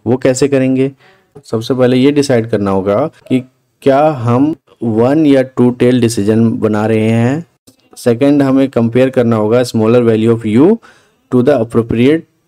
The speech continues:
critical table value for एन वन and एन टू। अब टेबल वैल्यू से कैसे कै-, अ, इसको कंपेयर करते हैं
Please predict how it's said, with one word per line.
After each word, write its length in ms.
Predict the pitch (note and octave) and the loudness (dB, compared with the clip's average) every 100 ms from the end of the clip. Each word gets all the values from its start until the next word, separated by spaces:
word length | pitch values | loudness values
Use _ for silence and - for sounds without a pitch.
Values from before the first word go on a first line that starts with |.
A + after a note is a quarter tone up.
| - | -10
critical 580 | G#2+ G2 A2+ B2 B2+ C3 - - | -6 -2 -2 0 2 2 -2 -2
table 280 | A2 G#2+ A#2+ A2+ | 0 2 2 2
value 380 | G#2 G#2+ C3+ | 0 2 0
for 340 | C#3 - C#3 G3+ _ _ _ | -2 -2 0 0 _ _ _
एन 180 | - G2+ | -4 0
वन 160 | A#2 C3 | 2 2
and 100 | B2 | 2
एन 260 | F#2+ E2+ | 0 -4
टू। 240 | - - - _ | -8 -12 -14 _
अब 120 | - A2+ | -14 -4
टेबल 300 | A#2+ B2 D3 | 0 2 4
वैल्यू 260 | C#3 C3+ C#3+ | 2 2 0
से 140 | D3+ | -2
कैसे 340 | C#3+ A#2 A#2 C#3+ | 0 -2 0 -2
कै-, 240 | B2 G#2+ | 0 0
अ, 140 | A2 | 2
इसको 280 | G#2+ G#2 C3 | 0 0 -4
कंपेयर 480 | A#2 G#2 G2+ G#2+ C#3 | -2 -4 0 0 0
करते 340 | C3+ G#2+ - | 0 -4 -2
हैं 340 | G#2 G2 A2 | -4 -2 -4